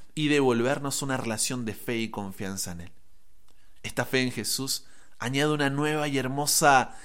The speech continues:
dimensión a todo esto. Tal como dice Hebreos cuatro, el reposo sabático no es solo ahora reposo de la creación, sino que ahora significa también que aceptamos a Cristo y cómo Él ha logrado nuestra salvación en la cruz del Calvario.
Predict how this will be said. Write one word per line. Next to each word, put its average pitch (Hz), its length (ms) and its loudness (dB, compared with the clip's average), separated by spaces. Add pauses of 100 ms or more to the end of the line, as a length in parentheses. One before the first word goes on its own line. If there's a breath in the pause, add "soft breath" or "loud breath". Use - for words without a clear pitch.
(140 loud breath)
dimensión 151 920 4
a 123 120 2
todo 107 260 0
esto. - 300 -10 (420 loud breath)
Tal 185 180 8
como 185 240 6
dice 180 260 6
Hebreos 160 380 6
cuatro, 175 380 8
el 156 60 6
reposo 160 380 2
sabático 147 760 8 (180 loud breath)
no 185 160 4
es 220 80 4
solo 220 180 10
ahora 208 180 12
reposo 196 580 4
de 175 120 8
la 220 260 8
creación, 185 800 4 (540 soft breath)
sino 180 240 6
que 214 80 6
ahora 208 120 6
significa 190 520 2
también 180 300 2
que 202 80 0
aceptamos 208 680 2
a 147 140 -2
Cristo 170 520 -4 (360 loud breath)
y 147 60 -2
cómo 196 280 6
Él 190 120 10
ha 185 60 8
logrado 165 500 6
nuestra 147 260 -4
salvación 127 460 0
en 135 100 -2
la 120 100 0
cruz 123 200 -4
del 107 180 -2
Calvario. 90 480 -4